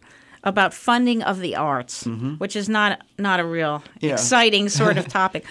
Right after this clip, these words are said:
Speaker 1: But they combined it with a story of a woman who was recording her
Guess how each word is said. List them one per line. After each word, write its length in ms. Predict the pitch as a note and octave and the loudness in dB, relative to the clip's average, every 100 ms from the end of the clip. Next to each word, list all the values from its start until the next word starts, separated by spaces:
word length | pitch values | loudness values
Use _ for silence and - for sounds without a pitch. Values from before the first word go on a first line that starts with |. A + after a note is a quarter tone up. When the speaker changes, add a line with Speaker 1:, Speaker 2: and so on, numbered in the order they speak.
| - - - | -20 -14 0
Speaker 1:
But 320 | A#3 G#3+ - | 2 2 0
they 260 | A3+ G#3+ G3 _ - | -2 -2 -4 _ -8
combined 420 | B3 A3+ C4+ D4+ | -4 0 2 2
it 80 | A3 | 2
with 220 | F#3+ F#3 | -2 0
a 340 | F#3 E3+ E3+ - - | -2 0 -4 -8 -10
story 320 | - A3 A3 | -4 0 0
of 140 | F3+ | 0
a 80 | F3 | -2
woman 480 | F3 G3 F#3+ F3+ F3+ - _ | 0 0 0 0 -4 -10 _
who 140 | G3+ | -2
was 240 | F3+ F3+ F3+ | 0 0 -2
recording 680 | F3+ - G#3 G#3+ G#3 F#3+ | -6 -4 -2 0 0 -2
her 580 | F3+ F3 F3 E3 D#3+ - | -4 -2 0 0 -2 -4